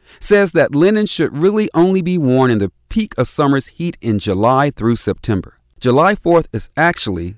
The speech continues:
the classic day to start your linen. It's fine to wear linen in July, but if you're trying to wear it in April or June, you're speeding.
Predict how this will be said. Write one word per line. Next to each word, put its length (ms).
the 100
classic 500
day 200
to 100
start 380
your 160
linen. 360
It's 160
fine 320
to 60
wear 220
linen 340
in 140
July, 540
but 160
if 80
you're 180
trying 360
to 100
wear 220
it 60
in 180
April 300
or 100
June, 340
you're 160
speeding. 460